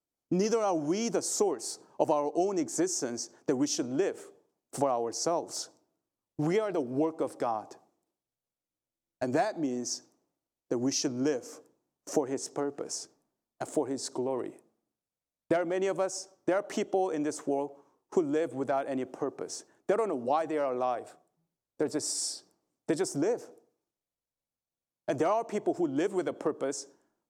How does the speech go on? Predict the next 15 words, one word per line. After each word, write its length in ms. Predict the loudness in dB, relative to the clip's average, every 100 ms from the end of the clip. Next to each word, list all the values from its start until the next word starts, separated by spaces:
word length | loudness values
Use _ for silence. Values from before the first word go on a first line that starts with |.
| 0
but 100 | 0
a 80 |
misplaced 840 | 2 2 0 -2 -2 0 0 -2 -6
purpose. 580 | -4 -2 -4 -6 -6 -8 _ _ _ _ _ _ _ _ _ _ _ _ -2
Purpose 500 | -2 0 0 -2 -4 0
of 280 | 0 0 -4 -16 _ _ _ _ _ _
fulfilling 420 | -2 2 2 2 2
their 160 | 0 2
own 360 | 0 0 -2 -8 _ _ -6
dreams. 640 | 0 0 0 -4 -8 -8 -8 _ _ _ _ _ _ _ _ _ _ _ _ _ _ _ _ _ _ _ _ _ _ _ _ _ -6
But 80 | -2
scripture 400 | 2 2 0 -2
says, 400 | 0 -2 -4 -12 _ _
"To 80 | -4
him 480 | -2 0 0 -2 -6